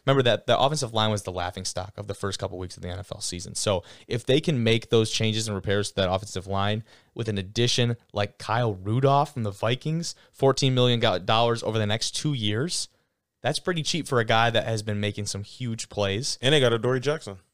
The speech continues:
Speaker 1: They did get Adoree Jackson as well. So it's, you know, that's a three-year deal worth thirty-nine million. That could go up to forty-four million with all the incentives and his signing bonus.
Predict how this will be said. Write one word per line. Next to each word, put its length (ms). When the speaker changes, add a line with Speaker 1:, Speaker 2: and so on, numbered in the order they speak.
Speaker 1:
They 100
did 320
get 140
Adoree 260
Jackson 380
as 100
well. 320
So 520
it's, 640
you 100
know, 160
that's 200
a 40
three-year 440
deal 300
worth 200
thirty-nine 380
million. 460
That 100
could 80
go 80
up 60
to 80
forty-four 640
million 460
with 120
all 120
the 100
incentives 540
and 200
his 120
signing 360
bonus. 460